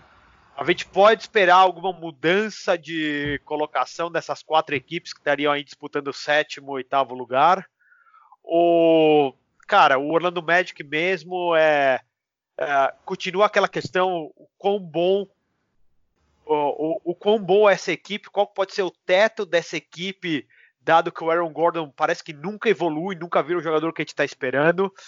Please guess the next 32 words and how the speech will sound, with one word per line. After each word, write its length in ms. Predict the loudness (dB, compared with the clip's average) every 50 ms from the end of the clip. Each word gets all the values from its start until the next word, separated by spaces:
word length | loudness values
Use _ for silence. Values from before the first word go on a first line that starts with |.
| -20 -20 -20 -20 _ _ _
O 100 | -6 -2
Detroit 480 | 0 0 0 0 2 2 2 2 0
Pistons 340 | -4 -10 -8 -4 -6 -6 -6
pode 420 | -8 _ -2 2 2 2 2 -2 -10
desmontar 580 | -16 -16 -12 -8 -6 -6 -6 -4 0 2 4 6
a 60 | 6
equipe 520 | 4 2 0 -8 -12 -12 -12 _ -14 -20
inteira. 480 | -18 _ -8 -4 -2 -2 0 -2 -4 -6 _ -20 -20 _ _ _ _ _ _ _ _ _ _ _ _ _ _ _ _ _ _ _ _ _
Então, 320 | -14 -6 -2 0 2 4 4
até 180 | 4 4 2
o 80 | 0 2
Derrick 300 | 2 2 0 0 -2 -6
Rose, 340 | -4 0 0 0 0 -2 -2
falando 380 | 0 2 2 2 0 -4 -8
de 220 | -14 -14 -20 -20 _
destinos 680 | -20 -20 -18 -14 -14 -10 -8 -8 -8 -8 -8 -12 -12
possíveis 580 | -14 _ -16 -16 -14 -10 -10 -8 -6 -6 -6 -8
pro 140 | -8 -10 -4
Derrick 340 | -4 -4 -4 -4 -8 -14
Rose, 400 | -10 -4 -2 -2 0 -2 -2 -2
que 80 | -2 -4
é 20 |
um 60 | -2 0
cara 160 | -2 -2 -2
que 60 | -4
tá 60 | -10
jogando 220 | -12 -12 -12 -12 -14
muito 340 | -12 -10 -8 -8 -8 -6
bem 140 | -4 -2 -2
essa 180 | -2 -2 -4 -8
temporada. 720 | -10 -10 -8 -4 -2 2 4 6 6 4 4 2 0 0 _ _ _ _ _ -20 -20 -20 -20 -20 -20 _ _ _ _ _ _
E, 460 | -14 -10 -6 -4 0 2 4 6 6